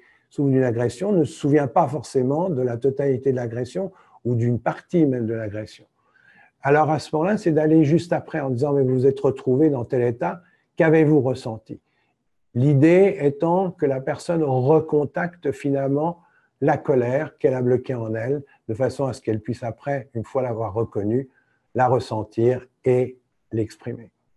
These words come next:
Mais de parler de sa colère pendant des heures et des jours ne sert à rien. J'ai bien dit, il faut la reconnaître,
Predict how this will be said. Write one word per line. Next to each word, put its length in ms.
Mais 220
de 140
parler 720
de 100
sa 180
colère 460
pendant 260
des 220
heures 240
et 60
des 160
jours 440
ne 100
sert 240
à 120
rien. 320
J'ai 160
bien 200
dit, 220
il 440
faut 100
la 80
reconnaître, 580